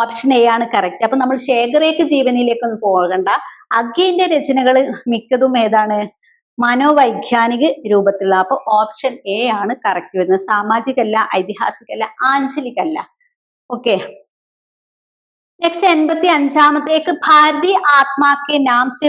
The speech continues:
പ്രസിദ്ധ കവി കോൻ ഹെ?" ഭാരതി ആത്മാ കെ പ്രസിദ്ധ കവി കോൻ ഹെ ആരാണ്? അയോധ്യ സിംഗ് ഉപാധ്യായ ഹരിയതാണോ, മാഖൻലാൽ ചതുർവേദിയാണോ, മൈഥിലി ശരൺ ഗുപ്താണോ, ജയശങ്കർ പ്രസാദാണോ? ഇവിടെ കറക്റ്റ് ആൻസർ വരുന്നത് മാഖൻലാൽ ചതുർവേദി. ഇത് നമ്മുടെ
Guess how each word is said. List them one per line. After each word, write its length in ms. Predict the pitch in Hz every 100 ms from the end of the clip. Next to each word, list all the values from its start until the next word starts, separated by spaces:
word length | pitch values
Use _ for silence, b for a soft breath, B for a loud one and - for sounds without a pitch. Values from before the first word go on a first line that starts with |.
| 294
പ്രസിദ്ധ 440 | 262 254 320 269 302 -
കവി 240 | 214 226 226 _
കോൻ 280 | 190 190 196 208
ഹെ?" 180 | 190 196 -
ഭാരതി 560 | 226 226 240 226 269 -
ആത്മാ 320 | 214 208 214 208
കെ 40 | 226
പ്രസിദ്ധ 440 | 214 196 220 220
കവി 220 | 202 262 339 _ _ _ -
കോൻ 200 | 190 185
ഹെ 240 | 185 180 - 262
ആരാണ്? 320 | 254 233 220
അയോധ്യ 440 | 208 214 220 226
സിംഗ് 240 | 233 247 208
ഉപാധ്യായ 380 | 214 202 202 202
ഹരിയതാണോ, 840 | 202 190 196 202 202 214 214 - _ _ _ _
മാഖൻലാൽ 580 | 220 233 240 262 254 233
ചതുർവേദിയാണോ, 1000 | 233 175 190 202 208 220 208 214 214 - 214
മൈഥിലി 420 | 233 233 269 294
ശരൺ 340 | - 226 214
ഗുപ്താണോ, 460 | 190 - 190 196 202
ജയശങ്കർ 540 | 226 285 285 302 262 196
പ്രസാദാണോ? 540 | 190 196 175 175 175 -
ഇവിടെ 480 | - _ 254 254 254
കറക്റ്റ് 380 | 240 262 -
ആൻസർ 320 | 220 208 220 196
വരുന്നത് 580 | 190 190 190 233 - 196
മാഖൻലാൽ 640 | 185 185 185 190 214 330 - -
ചതുർവേദി. 480 | 190 175 175 175 185
ഇത് 160 | 202
നമ്മുടെ 360 | 226 202 214